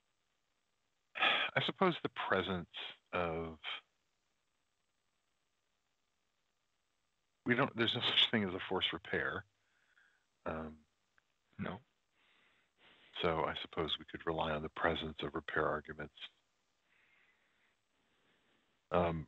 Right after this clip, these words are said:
Speaker 1: right now, though, I believe, I believe, does repair run install if there are no repair arguments?
Speaker 2: No, it skips it, right?
Speaker 1: Okay.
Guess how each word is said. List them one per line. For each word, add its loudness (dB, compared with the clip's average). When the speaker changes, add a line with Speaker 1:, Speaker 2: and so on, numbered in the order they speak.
Speaker 1:
right 6
now, 4
though, 4
I 2
believe, -6
I -10
believe, -4
does -4
repair 2
run 2
install -2
if 0
there 4
are 4
no 0
repair -4
arguments? -6
Speaker 2:
No, -10
it -14
skips -12
it, -20
right? -8
Speaker 1:
Okay. -4